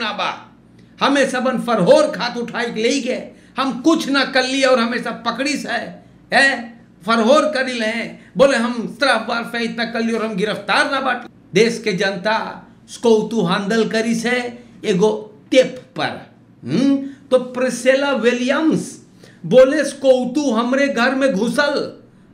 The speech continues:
और हम अपन लड़कन के साथ घरे रहली, हमार आदमी काम पे। स्कौतू ना तू स्थान करिस कि सब कैसे फिल्म करिस है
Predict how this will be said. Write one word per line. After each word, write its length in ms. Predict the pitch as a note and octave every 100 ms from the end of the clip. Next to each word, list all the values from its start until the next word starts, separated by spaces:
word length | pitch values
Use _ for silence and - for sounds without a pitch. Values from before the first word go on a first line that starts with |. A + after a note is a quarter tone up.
| -
और 220 | C4+ A3
हम 140 | B3+ C#4
अपन 220 | C4+ C4
लड़कन 560 | B3 A#3+ A#3 C4+ C4
के 80 | C4
साथ 280 | A#3 B3+ B3+
घरे 340 | F#3 F#3+ B3+
रहली, 640 | C#4+ B3+ C4 D4+ C#4+ - - - - -
हमार 340 | B3+ C4 B3+
आदमी 380 | A#3+ A3+ A#3 A#3
काम 260 | A#3 B3+ C#4+
पे। 400 | C4 C4+ - - _ _ _ _
स्कौतू 840 | - - C4+ C4 - C#4+ D4 D4+ - - -
ना 400 | E3+ C4 D4 C#4 - - _ _
तू 140 | D#4+ D#4
स्थान 500 | - - C4+ C4 -
करिस 360 | C4+ D4+ A#3
कि 120 | -
सब 300 | B3 C4+ C4
कैसे 280 | - B3 B3
फिल्म 460 | C4+ - B3+ D4 C#4
करिस 380 | C#4 C4+ A#3 A#3
है 400 | C4+ C4 -